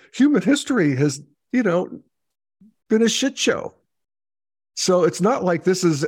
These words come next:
any worse. In fact, if you really think about it, it's the world in most measures better.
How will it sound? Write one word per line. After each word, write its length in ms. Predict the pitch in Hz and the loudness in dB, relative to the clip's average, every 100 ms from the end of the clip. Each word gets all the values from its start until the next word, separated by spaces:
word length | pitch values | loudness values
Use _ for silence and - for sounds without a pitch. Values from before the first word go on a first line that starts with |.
| 147 | -2
any 220 | 160 151 | 0 0
worse. 440 | 143 214 208 - | 0 0 -2 -8
In 60 | - | -6
fact, 420 | 160 190 - - | -2 -2 -4 -10
if 180 | 127 - | -8 -6
you 80 | 117 | -4
really 260 | 113 147 117 | 0 0 0
think 200 | 98 95 | -6 -8
about 280 | 87 98 | -6 -4
it, 140 | 104 101 | -4 -4
it's 220 | 98 - | -8 -10
the 120 | 107 | -8
world 480 | 107 104 110 107 104 - - - | -6 -2 0 0 -4 -16 -20 -12
in 320 | 104 98 85 - | -10 -10 -14 -12
most 520 | 101 104 117 117 - 104 | -8 -2 0 0 -4 -2
measures 400 | 113 135 95 107 | 0 0 -2 -6
better. 420 | 98 127 107 - | -4 -4 -4 -10